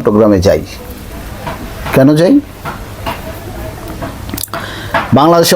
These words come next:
অনেক লোক আছে নিঃস্বার্থভাবে বিএনপিকে ভালোবাসে, বিএনপি থেকে জীবনে একটা টাকাও নেয় নাই,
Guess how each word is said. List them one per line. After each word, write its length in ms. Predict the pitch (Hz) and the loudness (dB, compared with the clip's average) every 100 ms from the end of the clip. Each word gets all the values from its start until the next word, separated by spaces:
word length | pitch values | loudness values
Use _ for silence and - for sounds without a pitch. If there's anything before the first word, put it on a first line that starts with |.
| 165 | 6
অনেক 160 | 190 185 | 6 6
লোক 100 | 185 175 | 4 4
আছে 180 | 139 117 90 - - - 127 | 4 4 2 -2 -14 0 4
নিঃস্বার্থভাবে 680 | 185 - 165 - 165 156 151 139 | 4 4 2 2 4 6 6 6
বিএনপিকে 440 | 143 143 143 151 226 - - - - - | 6 4 4 4 2 0 -12 -14 -2 4
ভালোবাসে, 480 | 104 107 90 - 62 - - - - - - - - - - - - - - - - - 135 131 - - - - - - - - 123 | 4 6 4 2 -4 -8 -12 -12 -12 -12 -12 -10 -12 -12 -12 -12 -12 -12 -12 -12 -10 -10 -10 -10 -10 -8 -6 -6 -8 -10 -4 4 6
বিএনপি 380 | 185 202 208 196 | 6 6 6 6
থেকে 140 | 185 180 | 6 6
জীবনে 220 | 165 180 185 | 6 6 4
একটা 140 | - 156 - | 4 2 2
টাকাও 280 | 165 208 208 196 | 2 6 6 6
নেয় 140 | 165 | 6
নাই, 120 | 135 | 6